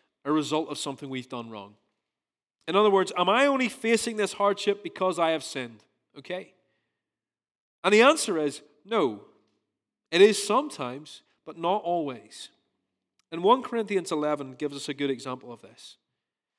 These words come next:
You see, the church there in Corinth, they were, uh, th-,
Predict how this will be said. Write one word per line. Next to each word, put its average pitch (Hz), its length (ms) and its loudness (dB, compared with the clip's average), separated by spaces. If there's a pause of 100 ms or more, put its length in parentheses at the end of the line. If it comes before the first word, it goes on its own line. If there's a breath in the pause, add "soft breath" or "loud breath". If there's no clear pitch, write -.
(140)
You 180 80 -12
see, 220 180 2
the 190 100 4
church 247 380 0
there 196 260 4
in 180 80 -4
Corinth, 190 400 -2
they 190 120 4
were, 170 200 2 (340 loud breath)
uh, 165 140 -8 (240)
th-, 156 120 -20